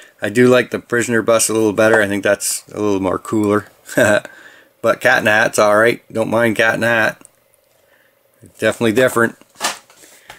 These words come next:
And then I got some Hot Wheels coming here, and this one here is Sweet Tarts.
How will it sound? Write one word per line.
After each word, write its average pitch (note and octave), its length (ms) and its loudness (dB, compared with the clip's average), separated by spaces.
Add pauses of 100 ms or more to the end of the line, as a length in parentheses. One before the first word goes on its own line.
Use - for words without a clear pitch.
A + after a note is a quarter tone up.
(480)
And A2+ 80 -2
then D3+ 260 4
I C#3+ 100 4
got B2+ 360 0
some A2 180 -6
Hot C#3 300 0
Wheels A#2 240 2
coming A2+ 320 0
here, C3 280 2
and A#2+ 140 2
this E3 180 2
one C#3 140 0
here B2+ 240 2
is G#2 100 2
Sweet C3 380 2
Tarts. E3 540 0